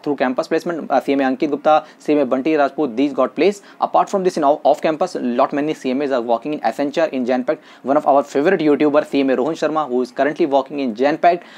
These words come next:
and one of, uh, one of my friend, uh, Pushkar, uh, Pushkar, and, uh, Vineet is also currently working is Genpact. And apart from this, if you're talking about me, yes, I'm also working in U S A based entity. It is a M N C. E G A, okay? Apart from this, if you're talking about bank, uh, if you're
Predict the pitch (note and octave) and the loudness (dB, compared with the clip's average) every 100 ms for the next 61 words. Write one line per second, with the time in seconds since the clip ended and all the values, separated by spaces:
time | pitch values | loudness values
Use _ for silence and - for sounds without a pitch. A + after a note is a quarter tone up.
0 | - A#2+ C3+ A2+ C3+ D#3+ - C3+ A#2 A2+ | -8 -2 0 0 0 -2 -2 2 4 2
1 | C#3 D3+ C#3+ B2+ B2+ D#3+ D#3+ - B2 D3+ | 0 -2 -2 -4 -2 -2 -2 -4 -6 -4
2 | - D#3+ D#3+ - B2+ - D3+ - E3 E3 | 0 2 2 0 -2 -2 -4 0 -2 -2
3 | - - E3 G#3 F3+ E3 C#3 F3+ G3+ B2+ | -20 -6 -2 0 0 -2 0 0 0 0
4 | B2 A#2+ C#3 C3 B2+ B2 A#2+ B2 D3+ B2+ | 0 0 -2 -2 0 0 0 0 0 0
5 | B2+ A#2 G3 - F#3 - - A#2+ B2+ - | -4 -2 -2 -4 -12 -14 -8 -4 -4 0
6 | D3 E3 F3 E3+ F3 E3 B2 D#3+ D3+ D3+ | 0 0 -2 -2 -6 -4 -4 -2 -2 -2
7 | C#3+ D3+ D3 F3 C3 C3 B2 D3+ B2+ B2 | -2 -2 -2 -2 -2 -2 0 0 0 -2
8 | D3 C#3 A#2 A#2+ - C#3+ C#3+ C3 B2+ D3 | -2 -6 -4 -2 -2 -2 -2 -4 -6 -4
9 | D#3+ D3 C3 B2 B2+ A#2+ C3 C#3+ G3 D3+ | -2 -2 -2 -2 -2 -2 -4 -2 -4 0
10 | B2+ A#2+ A#2+ A2+ A#2 A2+ - F3+ - - | -2 0 0 0 0 -4 -6 -8 -8 -20
11 | - - - D3+ F3 F3+ F3+ - - D#3+ | -20 -10 0 0 2 0 0 -2 -6 -6
12 | - C3 F3+ E3+ D#3+ E3 C3 C3+ B2 A#2+ | -2 -2 -2 -2 2 0 2 0 2 2
13 | G#2+ - - - C#3+ | 0 -2 -12 -6 -4